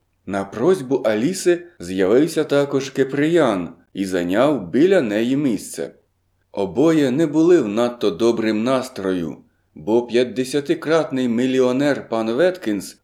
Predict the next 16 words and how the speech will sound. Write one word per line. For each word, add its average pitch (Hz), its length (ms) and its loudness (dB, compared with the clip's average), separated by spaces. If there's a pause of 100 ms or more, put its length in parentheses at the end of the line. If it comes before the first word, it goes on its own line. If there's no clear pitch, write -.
ані 110 340 -2
думав 110 520 0
про 98 240 0
віддання 120 580 0
руки 120 300 -2
своєї 110 460 0
дочки 151 560 -2 (180)
звичайному 135 800 0
інженєрові, 117 920 0 (320)
який 139 420 0
навіть 160 400 2
не 113 140 2
вмів 117 480 0
робити 156 520 0
діамантів. 95 840 -2 (600)
Фармер 120 720 2